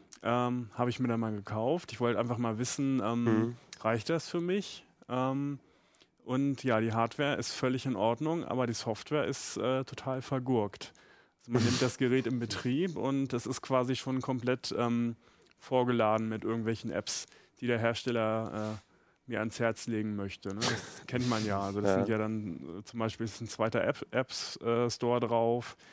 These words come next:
Speaker 1: App Gallery heißt das bei Huawei oder Huawei. Ähm,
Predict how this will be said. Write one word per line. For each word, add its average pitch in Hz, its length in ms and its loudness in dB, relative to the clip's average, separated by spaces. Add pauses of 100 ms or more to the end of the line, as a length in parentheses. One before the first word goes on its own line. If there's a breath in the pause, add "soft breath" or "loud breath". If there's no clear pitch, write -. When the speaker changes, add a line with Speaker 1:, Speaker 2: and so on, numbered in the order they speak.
(340 soft breath)
Speaker 1:
App 104 220 -2
Gallery 113 440 2
heißt 110 340 0
das 113 140 -8
bei 104 560 0 (120)
Huawei 127 640 2 (240)
oder 107 140 -10
Huawei. 127 720 0 (520 soft breath)
Ähm, 120 1000 2